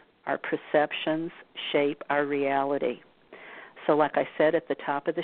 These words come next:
show, let go of all the fear. Start planning the future. This is what we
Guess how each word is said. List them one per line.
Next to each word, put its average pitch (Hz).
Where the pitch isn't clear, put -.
show, 156
let 147
go 143
of 143
all 139
the 151
fear. 139
Start 156
planning 156
the 151
future. 156
This 170
is 175
what 147
we 151